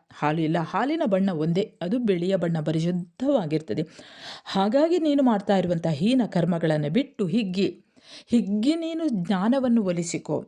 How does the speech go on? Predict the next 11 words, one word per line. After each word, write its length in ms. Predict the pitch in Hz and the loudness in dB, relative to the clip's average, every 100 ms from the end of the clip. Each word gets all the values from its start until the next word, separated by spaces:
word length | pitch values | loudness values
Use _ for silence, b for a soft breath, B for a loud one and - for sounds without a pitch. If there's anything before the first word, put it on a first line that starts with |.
| _ | _
ಹಿಗ್ಗಿನಿಂದ, 520 | 190 196 208 302 254 208 156 B B B B | -2 0 0 2 2 2 -2 B B B B
ಒಂದು 200 | 202 180 | -4 0
ಹುರುಪಿನಿಂದ, 560 | 202 269 302 285 233 175 | -2 -4 -2 0 2 0
ಸಂತೋಷದಿಂದ 920 | 165 170 180 220 277 330 302 285 311 | -2 -2 -2 2 0 0 -2 0 2
ನೀನು 260 | 320 247 214 | 2 2 2
ಜ್ಞಾನವನ್ನು 680 | 156 190 170 285 285 233 180 | 0 -2 0 0 0 0 0
ಒಲಿಸಿಕೋ. 440 | 170 180 - 160 | -2 -4 -6 -4
ಅದಕ್ಕೆಲ್ಲ 360 | 151 180 208 269 | -4 -2 0 0
ಜಾತಿ 440 | 165 139 196 320 | 0 0 0 2
ಅನ್ನುವಂಥದ್ದು 440 | 294 214 185 175 156 | 4 2 0 0 0
ಬೇಡ. 180 | 147 | 0